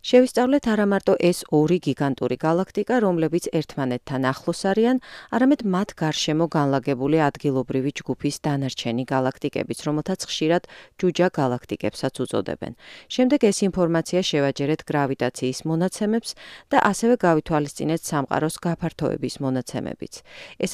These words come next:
არის პირველი შემთხვევა, როდესაც ერთდროულად რამდენიმე მონაცემი შეჯერდა“, აღნიშნავს პროფესორი უოკერი.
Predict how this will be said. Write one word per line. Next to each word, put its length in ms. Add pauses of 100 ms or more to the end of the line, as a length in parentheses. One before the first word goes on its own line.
არის 160
პირველი 480
შემთხვევა, 480
როდესაც 380 (100)
ერთდროულად 560
რამდენიმე 560
მონაცემი 640
შეჯერდა“, 480
აღნიშნავს 580 (380)
პროფესორი 560
უოკერი. 480